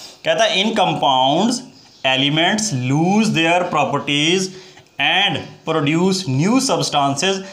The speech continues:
that have entirely different।" कहता है, कंपाउंड्स में क्या होता है, जो एलिमेंट्स कंपाउंड के बनने में हिस्सा लेते हैं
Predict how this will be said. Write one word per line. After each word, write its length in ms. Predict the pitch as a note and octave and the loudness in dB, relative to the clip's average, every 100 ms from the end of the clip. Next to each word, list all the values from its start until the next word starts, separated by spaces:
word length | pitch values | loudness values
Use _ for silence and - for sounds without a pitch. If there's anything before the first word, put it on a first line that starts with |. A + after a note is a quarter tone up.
| - - B2 | -18 -14 -4
that 320 | D3+ F3+ F3+ | 0 0 0
have 260 | E3 E3+ E3 | 0 0 0
entirely 520 | D#3+ D#3 D3+ D#3 D#3 | 0 0 0 0 -2
different।" 500 | C#3 - A2 G#2+ - - _ - - - - - _ _ _ _ - | -4 -4 -6 -6 -10 -20 _ -20 -20 -20 -20 -20 _ _ _ _ -6
कहता 180 | D3 E3+ | -2 0
है, 60 | F3 | 0
कंपाउंड्स 500 | E3 D3 D3 D#3+ F#3 | -2 0 0 2 2
में 120 | F3+ | 0
क्या 120 | F3+ | 0
होता 220 | F3+ E3+ D#3+ | 0 2 2
है, 320 | D#3+ E3+ - - - - - | 2 0 -4 -18 -20 -20 -16
जो 300 | A2 G#2+ D3+ E3+ F3+ F#3 F3+ - - - C#3 | -12 -2 2 4 4 2 -4 -12 -20 -8 -4
एलिमेंट्स 540 | D3+ F3+ F3 F#3 F3+ - | 0 2 2 2 -2 -2
कंपाउंड 580 | D#3+ D#3 D3+ D#3 E3 D#3+ | -2 0 0 2 0 0
के 120 | F3 C#3+ | -2 0
बनने 420 | B2+ C#3 C#3+ D#3+ D#3+ | -2 0 0 0 0
में 160 | E3+ | 0
हिस्सा 380 | D#3+ C#3 - D3 C#3 | 0 0 2 2 2
लेते 380 | A#2+ A2+ D#3+ D#3+ | 0 0 0 0
हैं 440 | B2+ B2 B2+ | 0 -2 -4